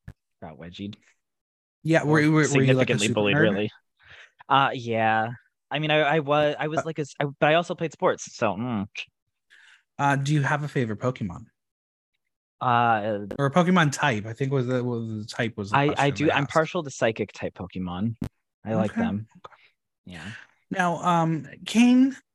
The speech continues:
Speaker 2: and Carson. Carson's gonna tell Kane that he knows he's the new person while he doesn't have a name to give him. Kane doesn't think it's Carson. The young guns have to protect each other. Um, so this is Frodo and Sam, right?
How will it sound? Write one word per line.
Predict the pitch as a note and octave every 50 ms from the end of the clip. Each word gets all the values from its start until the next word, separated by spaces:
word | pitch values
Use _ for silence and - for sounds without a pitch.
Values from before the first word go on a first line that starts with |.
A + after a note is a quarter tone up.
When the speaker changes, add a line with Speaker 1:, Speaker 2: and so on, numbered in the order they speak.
| _ _ _ _ _ -
Speaker 2:
and | G3 G3+
Carson. | - - C3 A#2+ - - B2 A#2+ A#2 A#2 A2 - _ - _ _ _
Carson's | - F#3+ F#3 - - G#3 G#3
gonna | G3+ G#3
tell | G3+ - F#3+ F3
Kane | F3+ - D#3 C#3+ C3 C3 C3 B2+
that | B2+ B2
he | B2 D3+ D3 C#3+ C3+ D#3
knows | D#3+ D#3+ D#3 D#3 D#3 E3 E3+ F#3 G#3 A3 - -
he's | F3+ E3 D#3 C#3+
the | C#3+ C#3+
new | C#3+ C#3 C#3+
person | C#3 - B2+ B2 A#2+ - C3 B2
while | A#2+ A#2 A#2
he | A#2+ A#2+
doesn't | A2+ A2+ G#2+ F3 F#3+
have | - G#3 G#3 A3
a | B3
name | B3 A3+ G#3 G#3 G#3 G3
to | - E3
give | A#2+ A2 A2 G#2 - -
him. | G#2 G2 G#2 G#2+ - - - - - - - _ -
Kane | - F#3 F#3 F#3+ G3+ G#3+ F#3+
doesn't | F3+ E3+ D#3+ F3 E3 D#3+
think | - D3+ C#3 C#3+ C3+ -
it's | C#3+ C3 - -
Carson. | - - - - - - G2+ G2 - - _ _ - - - _ _ -
The | D3
young | D#3 D#3+ E3 F#3+ G3
guns | G3 F3+ F3 F3 F3 -
have | E3 D3 C3+ -
to | D#3
protect | D#3 F3+ E3+ - C3 A2 - -
each | A2+ - -
other. | G#2 F2+ F2+ F#2 F#2 - _ _ _ _ _ _ _ -
Um, | D3 C#3+ C#3 C3+ C3+ C#3 C3+
so | C3+ - E3
this | D3+ E3 F3+ - -
is | G3+ -
Frodo | - - F#3+ F3 E3 D#3+ D3+
and | C#3 C3+ C3+
Sam, | - C#3+ B2 G2 F2 F#2
right? | G#2 A2+ A2+ B2+ B2+